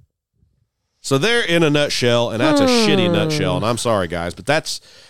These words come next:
Speaker 1: that's the best way I can explain that story of Biden blew up the Nord Stream pipeline, not the Russians.
Speaker 2: What do you think? What's your personal opinion?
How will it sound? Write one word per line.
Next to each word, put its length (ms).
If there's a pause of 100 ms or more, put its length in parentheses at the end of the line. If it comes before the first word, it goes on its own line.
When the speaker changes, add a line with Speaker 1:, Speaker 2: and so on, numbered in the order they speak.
(100)
Speaker 1:
that's 260
the 160
best 380
way 160
I 100
can 120
explain 800
that 220
story 500
of 280
Biden 500
blew 220
up 160
the 80
Nord 220
Stream 260
pipeline, 720
not 360
the 100
Russians. 500 (3750)
Speaker 2:
What 200
do 80
you 120
think? 640 (680)
What's 220
your 80
personal 540
opinion? 480